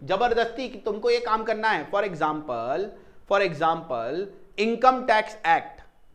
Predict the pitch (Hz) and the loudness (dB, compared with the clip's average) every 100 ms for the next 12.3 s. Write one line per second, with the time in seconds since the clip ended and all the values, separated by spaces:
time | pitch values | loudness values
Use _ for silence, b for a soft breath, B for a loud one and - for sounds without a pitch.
0 | - - _ - - - - - - - | -20 -20 _ -20 -20 -20 -20 -20 -20 -20
1 | - - - - 151 180 208 233 240 226 | -20 -20 -20 -8 2 2 2 0 0 -2
2 | 214 226 - - - - _ _ _ 202 | -4 -6 -14 -18 -18 -20 _ _ _ 0
3 | 190 180 185 214 254 254 247 240 233 254 | 2 4 4 4 0 -2 0 0 2 0
4 | 254 - 196 233 247 196 127 - - - | 0 2 4 4 2 2 -2 -12 -20 -20
5 | - - - - - - - 202 - - | -20 -20 -20 -20 -20 -14 -4 -4 -2 4
6 | 233 262 254 226 160 - - - - - | 6 6 4 0 0 -4 -18 -20 -20 -20
7 | - - - - - - 196 175 180 233 | -20 -20 -20 -20 -20 -8 -4 0 4 4
8 | 262 185 208 214 180 190 196 233 247 233 | 4 4 4 4 -4 -4 0 0 2 0
9 | 180 160 156 139 135 147 190 214 - - | 2 4 4 2 -2 -2 -4 -8 -16 -6
10 | 156 156 202 202 214 220 226 226 220 208 | -4 -2 -4 0 2 4 2 2 2 4
11 | 190 139 104 - 151 156 - 180 175 185 | 4 0 -6 -6 -8 -8 -12 -10 -8 -6
12 | 175 165 | -6 -6